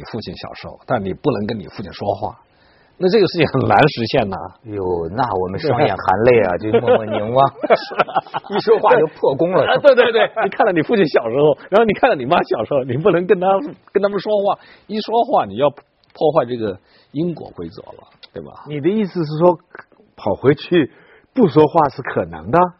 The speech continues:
Speaker 1: 那就说你不能通讯嘛，你只能看到你父亲在干嘛，你不能告诉他。
Speaker 3: 就是说物理上讲是有可能性的。
Speaker 1: 原则上能实现这种规则，但这种规则实验上没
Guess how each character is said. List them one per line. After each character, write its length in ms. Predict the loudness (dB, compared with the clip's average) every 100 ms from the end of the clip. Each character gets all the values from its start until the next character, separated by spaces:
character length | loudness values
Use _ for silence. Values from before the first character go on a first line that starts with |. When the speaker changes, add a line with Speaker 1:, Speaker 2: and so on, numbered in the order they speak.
| _ _ _ _
Speaker 1:
那 140 | -2
就 120 | -2
说 160 | -2 -2
你 160 | -2 -4
不 180 | -2 -2
能 100 | -4
通 200 | -6 -6
讯 140 | -6 -6
嘛， 140 | -6
你 80 | -4
只 100 | -2
能 120 | -2
看 120 | 0 -2
到 80 |
你 140 | -2 -6
父 140 | -6
亲 100 | -4
在 80 | -2
干 120 | 0 0
嘛， 240 | -2 -12 -14 -20 _ _ _
你 100 | -4
不 100 | 0
能 120 | 0
告 100 | 2 2
诉 60 | 2
他。 160 | -2
Speaker 3:
就 60 | -4
是 80 | -2
说 100 | 0
物 220 | 2 4
理 140 | 2 0
上 200 | -2 -2
讲 140 | -6 -8
是 140 | -2
有 120 | 2 2
可 160 | 0
能 180 | -6 -8
性 220 | -8 -8
的。 80 | -8 -12 _ -14
Speaker 1:
原 100 | -10 -10
则 240 | -10 -10 -10
上 300 | -10 -10 -8
能 100 | -8
实 200 | -8 -8
现 80 | -6
这 80 | -6
种 120 | -8 -2
规 220 | 2 2
则， 180 | 0 -8 -12 -2
但 80 | -2
这 100 | 0
种 140 | -2
规 180 | 0 -2
则 100 | -2 -2
实 220 | -4 -4 -2
验 160 | -2
上 100 | -2
没 80 | -4